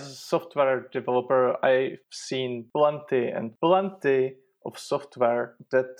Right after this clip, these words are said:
was forked and, uh, upgraded rightfully because original maintainers, uh, weren't able to maintain and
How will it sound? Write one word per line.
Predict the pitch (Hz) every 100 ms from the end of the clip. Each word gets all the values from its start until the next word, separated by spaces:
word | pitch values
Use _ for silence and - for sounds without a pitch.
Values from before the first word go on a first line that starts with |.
| - -
was | 151 151 -
forked | 135 123 147 - - -
and, | 127 123 -
uh, | 123 120 -
upgraded | 131 - 135 143 147 147
rightfully | 139 127 135 - 202 180 151 165 -
because | 147 - 139 131 131 - _
original | 131 151 147 139 135 123
maintainers, | 123 127 127 143 131 127 127 - -
uh, | 123 127 - -
weren't | - 131 135 -
able | 131 127 135 127
to | - 123 120 120 _
maintain | - 135 143 143 139 135 135
and | 135 127 127